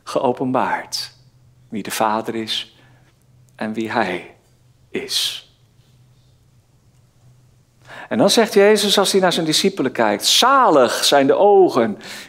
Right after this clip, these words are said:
die dit gezien hebben en de oren die dit gehoord hebben." Ons heil, onze zaligheid is verbonden aan het kennen van de Vader door de Zoon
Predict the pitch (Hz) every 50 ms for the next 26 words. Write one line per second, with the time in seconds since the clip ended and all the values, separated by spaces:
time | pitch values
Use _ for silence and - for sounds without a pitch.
0 | - - - 117 123 185 214 202 208 - 180 - - 180 180 170 139 117 107 104
1 | 107 107 110 110 110 110 - 151 156 151 147 127 120 107 110 113 107 139 147 147
2 | - - 151 139 123 110 98 - - 98 92 - - - - _ _ _ _ _
3 | _ _ _ _ _ _ _ _ _ _ _ - - 131 143 160 - 143 143 151
4 | 139 113 104 101 101 98 - - - - - - - - - - - - _ _
5 | _ _ _ _ _ _ _ _ _ _ _ _ _ _ - 127 117 113 127 113
6 | - - 123 117 117 107 101 - - 98 92 92 95 - - - - - _ -
7 | - _ _ - - - - - 113 117 131 139 147 139 123 104 101 98 98 98
8 | 98 101 - - 151 143 143 147 - - 139 131 120 - 147 139 127 117 107 98
9 | 98 92 - - - - - - _ - 127 123 127 123 123 117 - 131 120 110
10 | 101 98 95 92 -